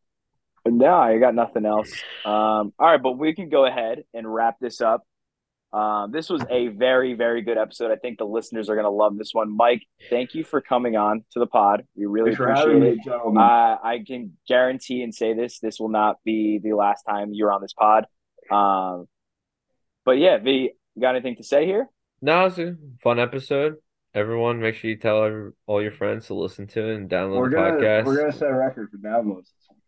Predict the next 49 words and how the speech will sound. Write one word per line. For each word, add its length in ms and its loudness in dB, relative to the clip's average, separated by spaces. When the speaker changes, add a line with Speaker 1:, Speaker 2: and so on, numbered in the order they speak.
Speaker 1:
We're 80 -20
setting 220 -4
a 60 -12
record. 100 0
Speaker 2:
Yeah, 160 6
Mike, 400 4
Mike 260 2
is 120 -8
pretty 220 -2
determined. 440 -6
I 80 -6
told 240 0
him 60 -6
the 80 -4
number 260 -2
of 80 -4
downloads 400 -4
that 160 -8
Joe 240 -4
got, 240 4
and 100 -8
he's 180 -8
very 280 0
determined 440 -6
to 40 -12
beat 140 -6
Speaker 1:
Do 60 4
you 80 8
have 180 6
Speaker 2:
Joe. 180 4
Speaker 1:
a, 80 2
do 60 0
you, 100 4
Speaker 3:
And 160 0
Speaker 1:
you 60 6
Speaker 3:
then, 320 2
Speaker 1:
yeah, 220 2
we're 100 0
Speaker 3:
then 100 4
we're 140 2
gonna 80 6
Speaker 1:
gonna 60 4
Speaker 3:
have 80 0
to 100 6
have 240 4
every, 600 -2
maybe, 320 0
like, 160 4
every 920 -2